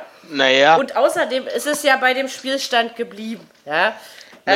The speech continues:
Speaker 1: Naja.
Speaker 2: schade drum, ich hab auf den Wolfsburg-Sieg getippt, aber so ist natürlich der Abstiegskampf spannender und Gladbach hat sich eben seine Minimalchance auf Platz sieben gewahrt. Das Spiel endete eins zu eins, ich meine auch leistungsgerecht.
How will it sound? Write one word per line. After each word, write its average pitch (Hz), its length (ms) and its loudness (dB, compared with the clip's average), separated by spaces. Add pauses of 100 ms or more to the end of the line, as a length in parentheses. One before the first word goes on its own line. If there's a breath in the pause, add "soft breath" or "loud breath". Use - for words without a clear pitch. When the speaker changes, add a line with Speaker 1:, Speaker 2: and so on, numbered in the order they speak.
(180)
Speaker 1:
Naja. 233 180 4
Speaker 2:
schade 254 320 2
drum, 302 220 -6
ich 285 100 -8
hab 240 140 -4
auf 233 140 -2
den 226 100 -8
Wolfsburg-Sieg 269 680 0
getippt, 302 460 -10
aber 226 260 0
so 240 260 -4
ist - 200 -8
natürlich 226 440 -10
der 185 160 -4
Abstiegskampf - 600 -10
spannender 226 480 -4
und 220 180 -4
Gladbach 220 440 -2
hat 220 120 -12
sich 226 160 -14
eben 214 200 -8
seine 208 260 0
Minimalchance 208 1200 -4 (540 soft breath)
auf 208 180 -4
Platz 220 240 -4
sieben 214 240 -10
gewahrt. 180 400 -2
Das 170 160 -8
Spiel 247 220 -4
endete 240 480 -2
eins 269 320 -6
zu - 100 -10
eins, 220 280 -4
ich - 120 -16
meine 208 380 2
auch 190 120 -2
leistungsgerecht. 247 1300 -8